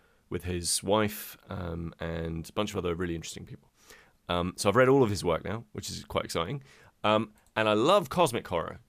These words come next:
I love, I love the, the kind of horror that you get in the Twilight Zone and the Outer Limits, where you actually, it kind of rocks what you're thinking about, like Silent Hill. I like, um, things where I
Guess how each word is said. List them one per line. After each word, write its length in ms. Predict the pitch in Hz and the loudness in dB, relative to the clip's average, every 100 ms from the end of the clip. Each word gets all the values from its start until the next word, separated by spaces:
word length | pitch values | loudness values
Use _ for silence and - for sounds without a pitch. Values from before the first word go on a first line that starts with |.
| _ _ | _ _
I 60 | 90 | -2
love, 500 | 101 117 123 104 98 - | 4 4 4 2 -4 2
I 80 | 104 | 4
love 340 | 113 117 101 | 6 4 4
the, 260 | 107 104 104 | 6 6 4
the 60 | - | -2
kind 200 | 113 101 | -2 0
of 60 | |
horror 400 | 107 104 101 98 | 6 8 8 6
that 160 | 98 95 | 4 -2
you 80 | 87 | -2
get 140 | 98 | -2
in 40 | 90 | -4
the 60 | |
Twilight 480 | - 123 127 98 82 | -4 2 4 4 2
Zone 260 | 85 76 78 | -2 -4 -4
and 80 | |
the 80 | 82 | 0
Outer 200 | 92 87 | 0 2
Limits, 480 | 92 92 82 - - | 0 0 -2 -4 -2
where 120 | 87 | -2
you 160 | 85 87 | 0 -2
actually, 380 | - 92 85 - - _ | -2 -4 -4 -6 -20 _
it 120 | - | -10
kind 140 | - 95 | -4 -4
of 100 | 90 | -2
rocks 640 | 92 104 - - - - | 2 2 2 -4 -4 -2
what 180 | 90 - | -2 -2
you're 140 | 90 | -2
thinking 340 | - 107 92 87 | -2 -2 -2 -10
about, 320 | - - - | -12 -12 -8
like 180 | 92 - | -6 -4
Silent 320 | - 90 87 | -2 -2 -2
Hill. 300 | 101 92 - _ _ _ | -2 -2 -4 _ _ _
I 80 | - | -2
like, 380 | 92 87 - - 87 | 0 0 -4 -8 -4
um, 320 | 85 85 82 | -2 -4 -6
things 400 | - 101 98 92 | -4 -2 -2 -2
where 260 | 90 87 87 | 0 2 2
I 360 | 85 85 85 | 0 0 -2